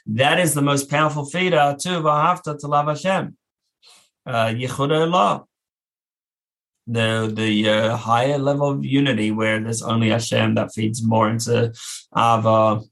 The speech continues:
and that will even, uh, transform the, like we say, B'chol Levavcha, with your whole heart, meaning both with the Nefesh Elokis and the Nefesh Bahamis, to, to subdue and then transform the Nefesh Bahamis.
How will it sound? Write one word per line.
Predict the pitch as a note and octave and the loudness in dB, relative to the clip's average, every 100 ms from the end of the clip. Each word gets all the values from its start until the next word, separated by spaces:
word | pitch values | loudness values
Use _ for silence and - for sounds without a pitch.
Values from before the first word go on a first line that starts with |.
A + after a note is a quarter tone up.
| _ _ _ - - _ | _ _ _ -20 -20 _
and | - A2 | -2 2
that | A2 G#2+ | 2 2
will | A2 A2+ | 0 0
even, | A2 A2 G#2+ | 0 0 0
uh, | A2 A2 A2 G#2+ | 0 2 0 -2
transform | - A2+ A2 G#2+ - A#2+ A2+ G#2+ | -4 -4 -4 -4 0 2 2 0
the, | A2 A2 A2 A2+ - | 0 0 -2 -6 -6
like | A2+ G#2+ - | -4 -4 -4
we | A#2 | -2
say, | A2+ G#2+ | 0 0
B'chol | G#2 - A2+ A2 | 0 -4 -2 0
Levavcha, | G#2+ G#2 - G#2+ | 0 0 -2 -2
with | A2 A2+ - - - | -4 -8 -18 -20 -6
your | A2+ A2 | -2 0
whole | A2 A2+ | 2 2
heart, | G#2+ A2 G2 | 4 2 2
meaning | A2+ G#2+ G#2+ A2 | 2 2 2 -2
both | - A2 G#2+ A2+ | 0 0 -2 -6
with | A2+ | -4
the | |
Nefesh | G#2+ A2 G#2+ | -2 -2 -2
Elokis | A2+ A#2 A2+ A2 | -4 -2 -2 0
and | G#2+ | 0
the | |
Nefesh | A2 A2+ A2+ | 0 -2 -2
Bahamis, | A2+ A2 C3+ B2+ A2 G#2+ A2+ | -2 2 2 2 2 0 -4
to, | A#2+ A2+ _ A2 | -8 -14 _ 0
to | G#2+ G#2 A2+ | 2 2 0
subdue | G#2 G#2 A#2 G#2+ | -2 0 0 2
and | G#2 | 2
then | G#2+ | 0
transform | A2 G#2+ - A2 | -2 -6 -4 -2
the | G#2+ | 0
Nefesh | A2 A2 | 0 -2
Bahamis. | A2+ A#2 C#3+ A2+ G#2+ G#2 - | -2 0 2 2 2 0 -2